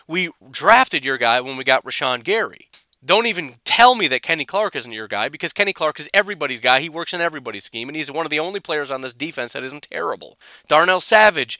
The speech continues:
is your guy. Adrian Amos we brought in, he's your guy.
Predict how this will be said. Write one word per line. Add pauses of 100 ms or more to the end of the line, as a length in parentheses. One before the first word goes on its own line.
(140)
is
your
guy.
Adrian
Amos
we
brought
in,
he's
your
guy.